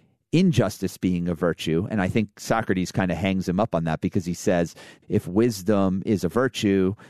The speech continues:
and nobody who has wisdom would do something that was unjust, well, then injustice can't be a virtue. And therefore, if you're practicing inju-" you know, and it's that whole thing,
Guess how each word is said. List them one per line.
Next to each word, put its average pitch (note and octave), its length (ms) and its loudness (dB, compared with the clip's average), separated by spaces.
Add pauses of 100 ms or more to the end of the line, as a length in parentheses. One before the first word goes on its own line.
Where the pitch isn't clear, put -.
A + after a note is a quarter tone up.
and F2 580 -2
nobody G2 640 2
who F#2+ 220 2
has G2 260 0
wisdom G#2+ 640 0
would F2+ 640 2 (260)
do G#2 460 2 (120)
something G#2 680 0
that F#2+ 180 2
was G#2 160 0
unjust, A#2 680 0
well, G#2 100 2
then G2 240 0
injustice A2+ 580 0
can't E3+ 240 -2
be C3+ 120 4
a A#2 80 2
virtue. A2 500 2
And G2+ 140 0
therefore, A2+ 520 2
if G2 200 0
you're G#2 220 2
practicing A#2+ 520 -4
inju-" A2 300 0
you B2+ 100 4
know, G#2+ 140 4
and A2+ 100 2
it's C3 360 -4
that B2 140 2
whole A2+ 220 2
thing, G2 380 0